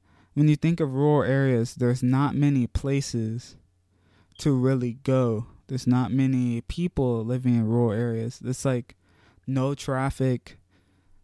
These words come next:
Like, everyone pretty much knows everyone. It's like a small town. So when you think, like, there's, like, no, like, mental health places there, people can't necessarily get help.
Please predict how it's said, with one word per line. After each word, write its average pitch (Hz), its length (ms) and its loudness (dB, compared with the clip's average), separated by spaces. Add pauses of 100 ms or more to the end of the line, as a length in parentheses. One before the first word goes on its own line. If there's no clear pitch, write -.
(200)
Like, 127 300 0 (100)
everyone 139 520 2
pretty 139 260 0
much 131 260 -2
knows 123 420 2
everyone. 135 680 2
It's - 200 -12
like 123 200 -4
a 127 40 -6
small 127 460 0
town. 127 520 -2 (920)
So 143 180 4
when 143 160 8
you 139 100 8
think, 151 400 6
like, 120 260 -2
there's, 135 200 2
like, 123 260 0
no, 135 480 6
like, 123 680 0 (760)
mental 131 320 0
health 160 320 0
places 123 460 -4
there, 117 420 -2 (180)
people 135 340 -2
can't 131 380 -2
necessarily 123 600 -2
get 117 220 -6
help. 127 340 -4